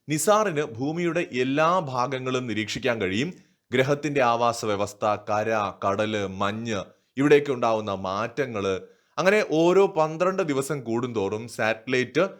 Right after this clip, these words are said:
രണ്ട് തവണയാവും ഇതൊക്കെ തന്നെ നിരീക്ഷിക്കുക. സതീഷ് ധവാൻ സ്പേസ് സെന്ററിൽ നിന്നുമായിരിക്കും ഉപഗ്രഹത്തിന്റെ വിക്ഷേപണം. രണ്ടായിരത്തി പതിനാലില് ഇന്ത്യയും അമേരിക്കയും ഒപ്പുവെച്ച കരാറിന്റെ പിന്നാലെയാണ്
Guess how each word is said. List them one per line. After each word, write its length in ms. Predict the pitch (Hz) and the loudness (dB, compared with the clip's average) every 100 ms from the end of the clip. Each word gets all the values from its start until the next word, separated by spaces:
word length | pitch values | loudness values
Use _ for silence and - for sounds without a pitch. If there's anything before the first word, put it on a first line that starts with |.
| _ - 113 | _ -10 2
രണ്ട് 460 | 135 156 196 214 | 4 4 4 4
തവണയാവും 540 | 139 127 131 104 87 - - | 4 2 -2 -2 -4 -12 -8
ഇതൊക്കെ 280 | 113 - 123 | -8 -6 -6
തന്നെ 140 | 117 110 | -6 -6
നിരീക്ഷിക്കുക. 760 | 95 107 104 104 107 120 156 - _ - | -4 -4 -4 -6 2 2 2 -8 _ 0
സതീഷ് 540 | 160 160 208 214 151 | 2 2 2 -4 0
ധവാൻ 400 | 156 156 160 156 | 0 2 0 -2
സ്പേസ് 480 | - - 143 151 - | -12 -2 0 0 -2
സെന്ററിൽ 420 | 123 123 135 135 | -4 -2 -4 -4
നിന്നുമായിരിക്കും 680 | 123 123 113 110 104 117 110 | -4 -2 0 0 -2 -6 -8
ഉപഗ്രഹത്തിന്റെ 680 | 101 104 110 117 104 113 107 | -4 -4 -2 -2 -2 -2 -2
വിക്ഷേപണം. 760 | 90 - 107 110 165 180 _ _ - | -4 -2 0 0 -2 -4 _ _ 0
രണ്ടായിരത്തി 640 | 139 170 185 196 190 147 123 | 4 6 4 4 -2 -2 0
പതിനാലില് 560 | 113 120 120 104 131 - | 0 0 0 0 -4 -6
ഇന്ത്യയും 400 | 127 139 165 175 | -8 0 2 2
അമേരിക്കയും 520 | 127 127 120 127 127 | 0 -2 -6 -6 -6
ഒപ്പുവെച്ച 420 | 107 90 117 107 117 | -6 -4 -4 -2 -4
കരാറിന്റെ 560 | 104 104 117 120 120 | -2 0 0 -2 -4
പിന്നാലെയാണ് 680 | 104 98 107 107 95 95 | -6 -2 0 2 2 0